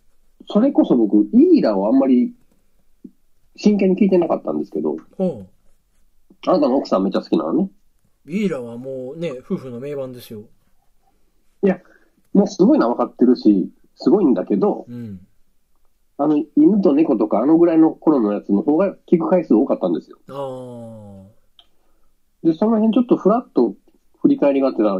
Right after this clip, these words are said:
Speaker 1: イーラを通しで聞いたらもうぶったまげてさ、やっぱり。
Speaker 2: うん。
Speaker 1: なんやろな。ゲルニカとか、
Speaker 2: ない、
Speaker 1: 僕が小四の時に思ったこと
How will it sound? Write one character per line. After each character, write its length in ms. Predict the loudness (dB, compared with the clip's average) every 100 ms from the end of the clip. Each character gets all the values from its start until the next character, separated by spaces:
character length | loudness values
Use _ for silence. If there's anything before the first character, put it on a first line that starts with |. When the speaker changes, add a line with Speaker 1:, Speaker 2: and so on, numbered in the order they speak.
| 0
Speaker 1:
イ 220 | 2 4
ー 40 | 2
ラ 100 | -2
を 180 | -4
通 340 | -8 -2 0 2
し 120 | 0
で 140 | 0
聞 120 | 0 -2
い 60 |
た 100 | -2
ら 60 | -6
も 240 | -6 -8 -4
う 60 | -2
ぶ 60 |
っ 20 | -2 -6
た 100 | -2
ま 140 | 0
げ 120 | 0
て 100 | -2
さ、 140 | -6 -8
や 60 |
っ 60 | -10 -10
ぱ 100 | -12
り。 140 | -12 _
Speaker 2:
う 60 | -18
ん。 500 | -18 -16 -16 -18 -20 _ _ _ _ _ _ _ _ _ _ _ _ _ _ _ _ _ _ _
Speaker 1:
な 200 | -20 -18 -16
ん 80 | -18
や 100 | -18
ろ 120 | -20
な。 80 | -20 -20 -20 -20 -20 -20 -20 _ _ _ _ _ _ _ _ _ _ 0
ゲ 100 | 4
ル 120 | 4
ニ 160 | 4 2
カ 100 | -2
と 160 | -2 -2
か、 460 | -2 -4 -6 -8 -14
Speaker 2:
な 160 | -8 0
い、 20 |
Speaker 1:
僕 280 | 0 2 0
が 140 | 0
小 440 | -2 -2 0 2 2
四 280 | 2 2
の 100 | 2
時 220 | 0 0 2
に 120 | 2
思 200 | 0 -2
っ 40 |
た 60 | -4
こ 120 | -2
と 260 | 0 -2